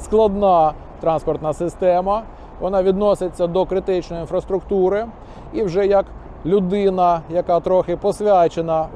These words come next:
в таємниці київського метро, можу вас запевнити, що всі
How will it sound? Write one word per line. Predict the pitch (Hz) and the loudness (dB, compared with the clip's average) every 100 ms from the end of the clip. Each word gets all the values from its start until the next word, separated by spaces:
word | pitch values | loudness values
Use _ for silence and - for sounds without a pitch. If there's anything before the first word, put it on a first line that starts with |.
| 143 | -2
в | 170 135 | -2 0
таємниці | 180 180 185 175 160 165 | 0 0 0 -2 -4 -6
київського | 165 165 156 175 | -4 -4 -2 -2
метро, | 170 190 220 240 247 - - - - | -2 -2 -2 0 -2 -6 -18 -18 -12
можу | - 220 | -6 0
вас | 202 180 | 2 4
запевнити, | 190 202 214 220 226 214 196 | 2 2 2 2 0 -2 -4
що | - 180 | 0 -2
всі | - 190 175 | -2 -2 -2